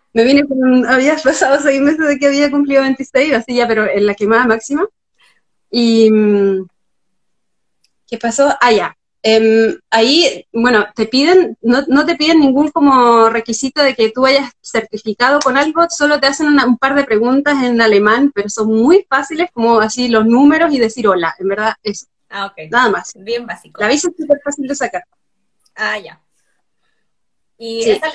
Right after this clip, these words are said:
Speaker 2: esa la buscaste tu familia por, eh, esa misma página que se llama, ah, Au Pair World o algo así?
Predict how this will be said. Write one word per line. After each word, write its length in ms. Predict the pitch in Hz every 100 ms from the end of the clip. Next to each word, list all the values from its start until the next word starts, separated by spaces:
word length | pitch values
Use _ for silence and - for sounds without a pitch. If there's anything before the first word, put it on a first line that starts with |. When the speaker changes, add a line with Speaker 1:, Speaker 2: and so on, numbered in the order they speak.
| -
Speaker 2:
esa 180 | 254 302
la 280 | 285 269 214
buscaste 400 | 220 - 240 247
tu 100 | 277
familia 600 | 269 226 208 240 285 302 -
por, 360 | 240 240 247 240
eh, 420 | 220 220 220 214
esa 320 | 233 226 240 226
misma 280 | 214 233 247
página 360 | 247 - 262 269
que 120 | 226
se 120 | 220
llama, 340 | 208 214 220 -
ah, 460 | 196 196 196 196
Au 180 | 190 180 _
Pair 240 | 170 196 208
World 380 | 175 185 220 294 302
o 40 | 220
algo 140 | 220
así? 300 | 233 233 _